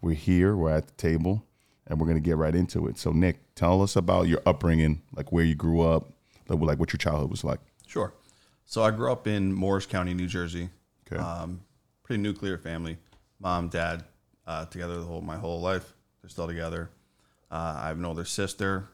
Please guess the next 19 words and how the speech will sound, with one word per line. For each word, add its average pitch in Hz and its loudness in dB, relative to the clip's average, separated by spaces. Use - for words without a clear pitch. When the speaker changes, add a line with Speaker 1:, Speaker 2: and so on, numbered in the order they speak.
Speaker 2:
and 87 -6
they're 95 -2
all, 85 0
right 87 -4
now, 87 -4
they're 87 -6
currently 76 -8
in 71 -10
Texas. - -14
<clears throat> - -
Um, 87 0
Speaker 1:
Okay. 82 4
Speaker 2:
so - -4
growing 135 6
up, 123 2
I 113 0
was 107 2
an 101 -2
athlete. 98 -2